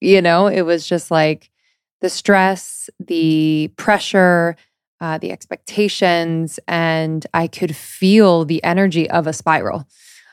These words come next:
and just of this, like, heaviness around what, you know, again, is supposed to be a day that you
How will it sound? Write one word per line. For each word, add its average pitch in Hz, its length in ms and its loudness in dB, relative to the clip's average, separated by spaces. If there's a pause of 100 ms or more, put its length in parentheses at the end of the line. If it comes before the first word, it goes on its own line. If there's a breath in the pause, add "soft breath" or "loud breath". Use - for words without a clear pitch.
(120)
and 170 280 -2
just 175 180 -4
of 160 220 0
this, 160 180 -2
like, 156 160 -6
heaviness 190 920 0
around 165 640 2
what, 175 240 0 (340)
you 202 140 0
know, 175 320 0
again, 175 300 -2
is 185 80 0
supposed 180 400 -2
to 175 80 0
be 170 460 0 (460 soft breath)
a 190 80 6
day 180 380 4
that 175 460 2
you 180 500 -2